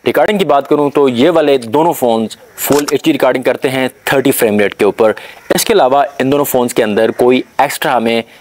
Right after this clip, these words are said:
अ, camera की calibration देखने को नहीं मिलती है। लेकिन इससे पहले हमने देखा था कि Realme के phone generically जो है वो camera में आउट परफॉर्म करते हैं as compare to Vivo and Redmi।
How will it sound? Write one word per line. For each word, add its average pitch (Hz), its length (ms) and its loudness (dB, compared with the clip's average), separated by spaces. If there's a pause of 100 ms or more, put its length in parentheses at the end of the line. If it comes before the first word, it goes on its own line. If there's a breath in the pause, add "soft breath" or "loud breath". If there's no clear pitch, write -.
(140 loud breath)
अ, 113 120 2
camera 127 360 2
की 127 120 -2
calibration 131 520 0
देखने 131 220 -2
को 151 120 0
नहीं 147 240 -2
मिलती 123 340 0
है। 123 80 2
लेकिन 196 440 2
इससे 302 320 0
पहले 190 240 0
हमने 143 180 0
देखा 117 280 0
था 113 220 0 (460 loud breath)
कि 131 160 4 (320 loud breath)
Realme 165 500 0
के 156 80 -2
phone 127 420 0 (160)
generically 131 880 0 (300 loud breath)
जो 123 80 2
है 120 140 2
वो 120 160 2
camera 123 360 2
में 123 220 -2 (100)
आउट 135 200 0
परफॉर्म 120 320 -2
करते 117 260 -2
हैं 123 140 -2 (160)
as 123 120 0
compare 110 400 0
to 107 120 2
Vivo 117 320 2 (140)
and 110 280 -2
Redmi। 110 320 -2